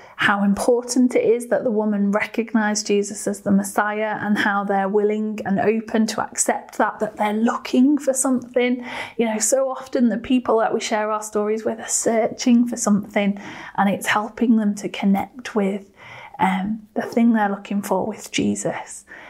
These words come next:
so that they can step into an encounter with him themselves. That's really important. And then Jesus is faithful to turn up and to be there with them.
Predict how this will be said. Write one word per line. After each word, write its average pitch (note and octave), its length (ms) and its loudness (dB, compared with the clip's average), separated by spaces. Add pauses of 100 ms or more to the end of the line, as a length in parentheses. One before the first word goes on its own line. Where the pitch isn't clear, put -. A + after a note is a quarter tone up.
(120)
so G3 260 0
that - 280 -4
they G3 360 -2
can F#3+ 260 0 (260)
step - 340 -2
into F#3+ 280 0
an G3 60 0
encounter G3 500 -4
with - 160 -4
him - 160 -2
themselves. - 580 -4
That's - 240 -2
really G3 160 0
important. G3 580 -2
And G3 160 4
then G3 200 2
Jesus G3 400 0
is G#3 160 -4
faithful F#3 420 -4
to - 160 -6
turn - 400 -2
up - 260 -6 (360)
and F#3 160 4
to G3+ 100 -6
be F#3+ 220 -2
there F#3 240 2
with - 240 -10
them. F3 260 0